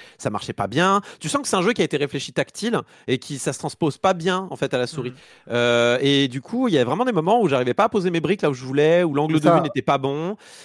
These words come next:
Speaker 3: La vraie
Speaker 1: Euh,
Speaker 3: difficulté, c'est pas les énigmes, c'est, c'est la maniabilité qui est relou et,
Speaker 1: Ouais.
Speaker 3: et qui te fait perdre ta brique et quelques secondes et qui t'énerve au bout d'un moment, quoi.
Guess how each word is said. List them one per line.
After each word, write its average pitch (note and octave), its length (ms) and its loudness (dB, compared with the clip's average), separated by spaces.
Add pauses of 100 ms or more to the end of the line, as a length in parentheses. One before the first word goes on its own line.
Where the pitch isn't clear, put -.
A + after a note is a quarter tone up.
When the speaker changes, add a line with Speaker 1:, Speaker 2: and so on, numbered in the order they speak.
(160)
Speaker 3:
La B2+ 500 4
vraie - 140 6
Speaker 1:
Euh, F#3 100 6
Speaker 3:
difficulté, F#3+ 460 2
c'est F3+ 160 0
pas E3 120 2
les D#3 220 0
énigmes, E3 420 -2
c'est, C#3+ 300 -6
c'est C#3+ 160 -8
la C#3 80 -8
maniabilité C#3+ 640 -4
qui D#3 120 -8
est - 20 -8
relou C#3+ 500 -2
et, B2 160 -6 (180)
Speaker 1:
Ouais. A#2+ 200 -2
Speaker 3:
et C#3 40 -4
qui - 120 -14
te - 80 -18
fait E3+ 100 6
perdre D#3+ 240 4
ta D3+ 160 6
brique E3+ 320 6
et D#3 140 4
quelques D#3 300 0
secondes E3+ 360 -2
et C#3 80 0
qui - 140 -20
t'énerve C3+ 360 -2
au B2+ 60 -8
bout B2+ 80 -10
d'un B2+ 120 -8
moment, D3+ 220 -6
quoi. B2 200 -16